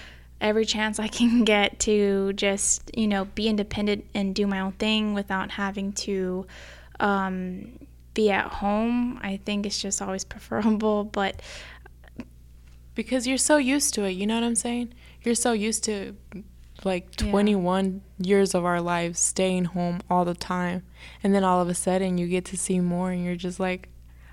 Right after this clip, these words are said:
Speaker 2: "I love my family, but at the same time, I just like this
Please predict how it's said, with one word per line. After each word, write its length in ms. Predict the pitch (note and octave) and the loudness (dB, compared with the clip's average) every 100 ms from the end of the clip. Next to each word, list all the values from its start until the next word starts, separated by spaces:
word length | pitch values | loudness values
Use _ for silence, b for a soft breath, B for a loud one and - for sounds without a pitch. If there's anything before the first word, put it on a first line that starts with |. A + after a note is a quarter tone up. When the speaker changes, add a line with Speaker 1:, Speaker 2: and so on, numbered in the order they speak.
| b | b
Speaker 2:
"I 120 | G#3 | 2
love 220 | G#3 A3 A#3+ | 4 4 6
my 220 | A#3 G#3+ | 6 4
family, 460 | A3 A3 A#3 A3+ | 4 2 2 2
but 180 | G#3+ G#3+ | 0 -2
at 100 | G#3+ | -4
the 80 | G#3+ | -4
same 280 | G3+ G#3+ G#3+ | -6 -4 -4
time, 260 | A3+ A3 | -2 -2
I 140 | G#3+ G#3 | -2 -2
just 360 | G#3+ G#3 - - | -2 -4 -6 -4
like 220 | G#3 G#3 | -2 -2
this 320 | - G3+ G3 | -4 -6 -6